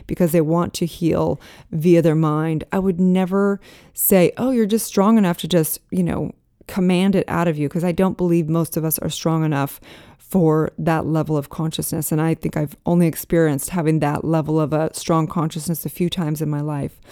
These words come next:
But what I do recommend for people, 'cause knowing the truth and people come for prayer work and for knowing the truth around their health, is that if we, if we really align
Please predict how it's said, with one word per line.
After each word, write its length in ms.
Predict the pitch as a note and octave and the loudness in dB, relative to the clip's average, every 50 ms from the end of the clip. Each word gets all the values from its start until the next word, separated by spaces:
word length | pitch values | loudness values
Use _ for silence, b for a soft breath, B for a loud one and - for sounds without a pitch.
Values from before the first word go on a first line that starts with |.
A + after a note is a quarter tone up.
| B B B B B B B - | B B B B B B B 0
But 100 | G#3 - | 0 2
what 180 | - G3+ G3+ G3 | 4 4 4 6
I 60 | F#3 | 4
do 320 | F3+ D#3+ - A3 C4 C#4 | 4 2 4 4 4 6
recommend 480 | B3+ G#3 F3+ - - E3 E3 D3+ D3+ - | 4 4 2 2 -2 -2 0 0 -2 -4
for 100 | - D#3 | -8 -6
people, 460 | - E3+ - - C#3+ C#3+ C3+ - - - - | -4 -4 -4 -2 -2 -2 -2 -2 -4 -4 -4
'cause 160 | F#3+ D#3 D3+ | -4 0 2
knowing 260 | F3 E3+ E3+ F3 F3 | 2 4 4 4 4
the 80 | F3 E3 | 2 0
truth 380 | - - F3 D#3+ D#3+ D#3 - | 0 -2 0 0 0 0 0
and 100 | - D3+ | -4 -4
people 260 | F3 D#3+ - - D#3 | -4 -4 -2 -4 -4
come 280 | D3 - - E3 D3+ D#3 | -4 -4 -6 -4 -4 -4
for 180 | - - - - | -4 -6 -8 -8
prayer 340 | - - - E3+ D#3+ D#3+ | -8 -4 -2 0 0 2
work 340 | D#3 D#3 D#3+ D#3+ D#3+ D#3 - | 2 2 2 0 0 -2 -2
and 100 | D#3 D#3 | -6 -6
for 160 | - - E3 | -4 -4 -2
knowing 300 | D#3 D#3 D#3 D#3+ E3 D#3+ | -2 0 -2 0 0 0
the 60 | D#3 D3 | -2 -4
truth 300 | - - E3+ D#3+ - - | -4 -2 -4 -4 -2 -4
around 200 | E3 D3+ C#3+ C#3+ | -4 -4 -2 -4
their 80 | C#3 D3+ | -4 -2
health, 340 | E3+ F#3 F3+ E3 D#3 - - B B B B B B B B B B - | -2 0 0 0 -2 -2 -6 B B B B B B B B B B 2
is 140 | G#3 G#3 - | 2 4 4
that 220 | G#3 G3 - - - - | 4 0 0 -2 -4 -2
if 220 | G3 F#3+ - - | -2 -2 0 2
we, 260 | G#3 A3+ A#3+ A#3 - _ - | 2 2 2 2 0 _ -4
if 180 | G3+ F#3+ - A#3 | -4 -2 2 2
we 80 | A#3+ | 2
really 360 | A3+ F#3+ G#3+ A3 G#3+ G#3+ G#3 | 4 6 4 4 6 6 4
align 720 | F#3+ D#3+ D3+ D3+ D3 C#3 D3 D#3+ F#3 G#3+ A#3 B3 C4 C4+ | 4 4 2 2 0 0 0 0 2 2 4 4 2 0